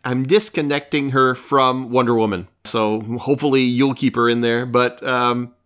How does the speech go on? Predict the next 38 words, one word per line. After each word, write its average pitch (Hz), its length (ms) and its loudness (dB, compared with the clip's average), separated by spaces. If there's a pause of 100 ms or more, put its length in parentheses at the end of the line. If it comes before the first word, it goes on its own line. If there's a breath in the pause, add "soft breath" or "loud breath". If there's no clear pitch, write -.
(160)
I'm 143 180 -2
making 156 320 0
Lita 135 440 0 (100)
a 127 120 0
female 180 360 0
Fury 127 380 0
from 123 160 -4
Apocalypse. 101 760 -4 (260 soft breath)
Kirby 196 300 2
up 160 120 0
the 147 80 -2
costume 135 560 -2
a 127 40 -2
little 127 200 0
bit 127 400 0 (160)
and 117 320 -4
maybe 139 240 4
get 131 180 2
away 123 280 2
from 120 180 -4
the 113 200 -6
Aryan 131 500 0
look 117 280 0
and 107 180 -4
make 113 200 -2
her 120 60 0
dark-skinned. 120 760 -2 (400 loud breath)
And 127 680 -2
she's 202 280 -4
kind 214 240 0
of 127 140 -2
this 147 240 0
universe's 139 560 0
Big 120 240 -2
Barda 113 500 0
minus 120 520 -2
Mister 123 280 -8
Miracle. 107 500 -2